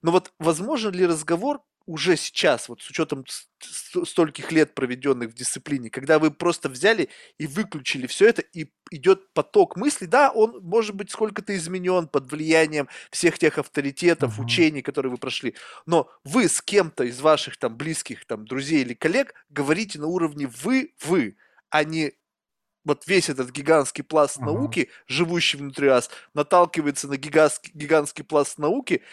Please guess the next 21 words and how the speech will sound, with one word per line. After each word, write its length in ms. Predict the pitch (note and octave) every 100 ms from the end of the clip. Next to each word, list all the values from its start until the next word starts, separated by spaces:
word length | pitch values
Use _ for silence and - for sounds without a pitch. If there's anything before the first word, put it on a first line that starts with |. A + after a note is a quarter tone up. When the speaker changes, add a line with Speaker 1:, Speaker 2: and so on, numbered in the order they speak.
| - -
Speaker 1:
и 80 |
вы 120 | E3+ B3
просто 300 | G#3 - F#3
как 180 | F3
будто 240 | E3+ A3 F3+
бы 140 | E3
жонглируете 880 | D3+ F3 E3+ F3 A3 A3+ E3+ D3 C3+
вот 180 | C3 D#3+
этим 240 | D3 D3+
всем, 380 | C#3+ - - A2+
Speaker 2:
Ага. 160 | A2+ A2+ _ _ -
Speaker 1:
как 180 | - E3
вот, 160 | D#3+ -
как 200 | F#3 D#3
вот, 120 | D3+
знаете, 320 | C#3+ G#3 D3+
как 220 | C3+ D3 -
профессиональный 800 | D3 D3+ - F#3+ E3+ E3+ C#3
жонглер. 580 | C3 D3 D#3 E3+ D#3+ B2 A#2+
Но 200 | F3+
Speaker 2:
Да. 120 | A2+